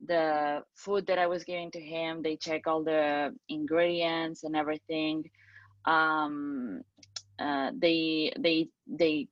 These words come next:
uh, called the veterinary. They checked that the, you know, all the papers. Thankfully, thankfully, I'm a, uh, I'm a very responsible person with him, which I'm not usually. I am, I'm with my things, but with him I am, and,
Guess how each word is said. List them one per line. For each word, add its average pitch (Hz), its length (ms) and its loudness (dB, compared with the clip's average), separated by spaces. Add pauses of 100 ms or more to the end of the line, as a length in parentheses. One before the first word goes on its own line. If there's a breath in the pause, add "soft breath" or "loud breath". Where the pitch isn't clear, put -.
(100)
uh, 147 320 0
called 175 220 4
the 165 40 0
veterinary. 156 880 -2
They 151 120 0
checked - 280 -6
that 151 140 -2
the, 147 320 4
you 151 100 -8
know, 147 180 0 (120)
all 147 140 2
the 147 100 -4
papers. 151 420 -2 (360 loud breath)
Thankfully, 196 800 4 (240)
thankfully, 196 520 2
I'm 180 120 2
a, 170 340 6 (760 soft breath)
uh, 208 260 6
I'm 233 140 -2
a 294 80 -2
very 320 260 0
responsible 196 760 -10
person 180 340 -8
with 165 160 -6
him, 180 260 -6
which 165 240 -4 (120)
I'm 147 240 0
not 147 220 -4
usually. 143 720 -4 (580)
I 160 80 0
am, 151 180 -4 (520)
I'm 156 280 2
with 160 220 0 (440)
my 170 420 4
things, 302 360 4
but 170 160 -2
with 170 160 -4
him 185 200 -2
I 180 80 0
am, 190 320 0
and, 185 320 -6